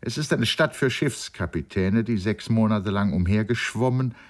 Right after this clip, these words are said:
und nun beflissen sind, alles Ersparte zu vertun und alles Versäumte nachzuholen.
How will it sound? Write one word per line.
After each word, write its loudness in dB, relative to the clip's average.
und -2
nun 4
beflissen 0
sind, 0
alles 0
Ersparte -2
zu -8
vertun 0
und 0
alles 0
Versäumte 0
nachzuholen. -6